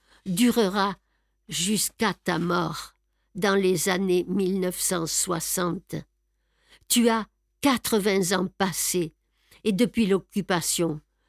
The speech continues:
tu n'as plus quitté le sud de la France. Françoise Véry et Nicole Alexandre, deux amies d'enfance, quinze ans pour l'une, quatorze pour l'autre en mille neuf cent quarante-deux.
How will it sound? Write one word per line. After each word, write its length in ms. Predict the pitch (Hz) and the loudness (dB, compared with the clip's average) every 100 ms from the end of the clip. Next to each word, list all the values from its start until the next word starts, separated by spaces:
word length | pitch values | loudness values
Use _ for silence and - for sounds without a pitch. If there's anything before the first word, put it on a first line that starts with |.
| _ - | _ 0
tu 140 | 247 | 2
n'as 180 | 208 175 | 4 0
plus 320 | - 180 170 | -4 -4 -4
quitté 560 | - 185 - 180 156 - _ - | -4 -6 -2 -2 -2 -6 _ -4
le 180 | 190 | -2
sud 540 | 180 - 180 165 143 - - | 0 -2 -2 -4 -8 -14 -10
de 160 | 170 | -4
la 140 | 175 175 | -4 -4
France. 580 | - 196 202 175 - 147 - _ _ _ _ _ _ _ _ _ _ _ _ _ - - _ _ _ _ _ _ _ _ | -6 -4 -2 -4 -10 -12 -16 _ _ _ _ _ _ _ _ _ _ _ _ _ -20 -20 _ _ _ _ _ _ _ _
Françoise 680 | - 233 277 - 220 214 185 | -6 0 2 2 0 0 0
Véry 480 | 165 190 240 214 - | 0 0 0 -2 -2
et 160 | 196 196 | 0 2
Nicole 580 | 185 214 - 196 175 175 | 2 0 0 0 2 0
Alexandre, 840 | 190 214 175 - 220 233 202 165 175 _ - - | 0 0 0 -2 0 0 -2 -6 -12 _ -20 -4
deux 280 | 175 269 254 | 2 2 4
amies 240 | 247 247 | 2 2
d'enfance, 800 | 190 226 214 254 285 269 - - 160 135 _ _ _ _ _ _ _ _ _ - | 2 0 0 -2 -2 -2 -6 -6 -8 -10 _ _ _ _ _ _ _ _ _ 0
quinze 380 | 254 226 180 | 4 4 2
ans 200 | 202 185 190 - | -2 -4 -8 -10
pour 140 | - 180 | -2 0
l'une, 340 | 202 196 202 185 - | 0 0 -2 -6 -2
quatorze 540 | 226 208 214 190 175 156 | 0 0 0 -2 -4 -4
pour 180 | 180 165 | -2 0
l'autre 320 | 185 180 180 | -2 -4 -2
en 40 | |
mille 200 | 180 180 | 0 0
neuf 140 | 175 - | -2 -4
cent 200 | 175 156 | -6 -4
quarante-deux. 680 | 170 185 160 - 170 151 | -6 -4 -6 -6 -8 -8